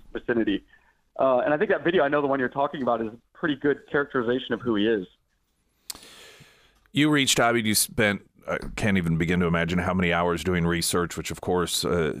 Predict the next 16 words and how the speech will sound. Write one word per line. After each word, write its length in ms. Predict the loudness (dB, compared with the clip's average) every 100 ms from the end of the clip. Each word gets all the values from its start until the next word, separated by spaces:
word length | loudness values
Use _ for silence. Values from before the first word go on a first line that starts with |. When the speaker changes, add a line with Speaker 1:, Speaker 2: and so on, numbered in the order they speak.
| -12
Speaker 2:
is 120 | -6
a, 160 | -4 -4 -8 _ _ _ _ _ _ -8
a 80 |
lot 280 | -2 2 2
of 140 | 0 0
interviews 460 | 0 0 0 0
with 160 | -2 -2
people 340 | -4 -2 -2
who 100 | 0
have 120 | -2
worked 260 | 0 -2 0
with, 220 | -2 0
known 200 | 0 0
Tucker 280 | -2 -4 -4
Carlson. 520 | -2 -2 0 0 0 0
Were 240 | -2 -2